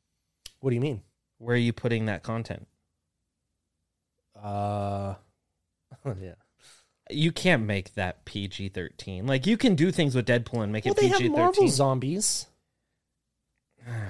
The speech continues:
Speaker 2: Yeah,
Speaker 1: With,
Speaker 2: I
Speaker 1: like,
Speaker 2: guess. But,
Speaker 1: with, like,
Speaker 2: but is
Speaker 1: Iron
Speaker 2: that
Speaker 1: Man's
Speaker 2: the
Speaker 1: flesh being ripped off.
Speaker 2: But is that the same as Deadpool kills the Marvel Cinematic Universe? Like,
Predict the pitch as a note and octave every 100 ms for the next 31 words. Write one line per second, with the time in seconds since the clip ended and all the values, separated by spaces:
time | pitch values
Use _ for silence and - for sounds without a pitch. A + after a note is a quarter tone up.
0 | F2 F2 E2 - - F#2+ E3+ E3+ F3+ -
1 | - _ _ _ - F#3 - _ _ E3
2 | F3+ F#3+ - D3+ G3 A3 F#3+ E3 D3 -
3 | - E3 - - D3+ D#3 G#3 - C#3+ B2+
4 | A#2+ B2 B2 A2+ B2 - - - F3+ F#3
5 | E3 A3+ - F#3+ - D#3+ D3+ D#3 D#3 B2+
6 | G#2+ G2+ G#2 - A#2+ C3 - D3+ D3 D3
7 | - _ - D3+ C#3+ C3 C3 C3+ C3+ C3
8 | C3+ C3+ C3 A2 G2 G#2 A#2+ C3+ C3+ B2
9 | A2+